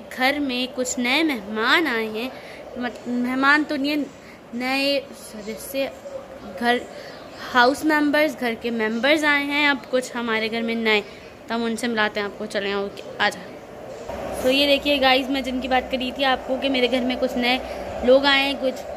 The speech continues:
नए अफराद आए हैं घर में रहने के लिए। अब ये हैं हमारे छोटे छोटे से प्यारे से तोते, ठीक है। But obviously अभी नए नए आए तो थोड़े से घबरा रहे हैं,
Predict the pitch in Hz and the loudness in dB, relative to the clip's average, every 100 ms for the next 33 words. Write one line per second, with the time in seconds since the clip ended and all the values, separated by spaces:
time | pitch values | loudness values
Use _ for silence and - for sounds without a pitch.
0 | - 233 247 240 240 233 254 294 311 302 | -8 -4 0 0 -2 2 4 6 4 0
1 | 277 277 277 254 240 233 233 220 - 240 | 0 -2 0 0 -2 -4 -4 -6 -6 -6
2 | 220 - 208 254 320 320 285 269 247 214 | -6 -6 -4 0 0 0 -2 -2 -2 -4
3 | 214 - - - - 311 320 330 285 277 | -6 -8 -8 -8 -6 -4 -4 -4 -2 -2
4 | 269 277 302 302 - - - 294 285 254 | 2 4 4 0 -10 -12 -6 0 0 0
5 | 240 - 214 208 214 208 - - - - | -6 -10 -12 -10 -10 -10 -12 -14 -12 -12
6 | - - - - 262 - - - - - | -12 -12 -10 -8 -8 -8 -10 -12 -12 -12
7 | - - 254 254 247 247 247 269 277 269 | -8 -2 0 0 0 0 0 0 0 2
8 | 247 269 254 254 262 254 247 240 - - | 2 0 2 2 2 2 2 0 -2 -6
9 | 262 233 - 247 226 208 226 233 233 240 | -4 -4 -6 -6 -6 -2 0 0 -2 -4